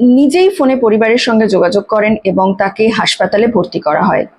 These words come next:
দুর্গাপুর থানার পুলিশ ধারাবাহিক অভিযানে প্রথমে তিনজনকে, পরে চতুর্থ এবং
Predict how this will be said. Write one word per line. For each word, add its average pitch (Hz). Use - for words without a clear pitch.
দুর্গাপুর 339
থানার 294
পুলিশ 269
ধারাবাহিক 233
অভিযানে 214
প্রথমে 240
তিনজনকে, 277
পরে 208
চতুর্থ 247
এবং 202